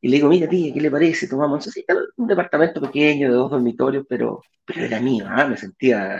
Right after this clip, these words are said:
eh, pechuga de paloma, ah, pecho paloma, por ahí me he comprado mi departamento.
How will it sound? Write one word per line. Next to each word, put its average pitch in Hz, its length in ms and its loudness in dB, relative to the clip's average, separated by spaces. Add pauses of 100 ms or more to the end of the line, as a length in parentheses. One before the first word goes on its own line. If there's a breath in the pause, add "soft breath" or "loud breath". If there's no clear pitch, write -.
eh, 131 200 -4
pechuga 113 400 -10
de 87 60 -10
paloma, 123 380 0 (360 loud breath)
ah, 185 260 2
pecho 127 220 -2
paloma, 135 360 2
por 127 160 2
ahí 156 100 4
me 143 100 0
he - 40 -2
comprado 147 300 2
mi 139 120 4
departamento. - 680 -4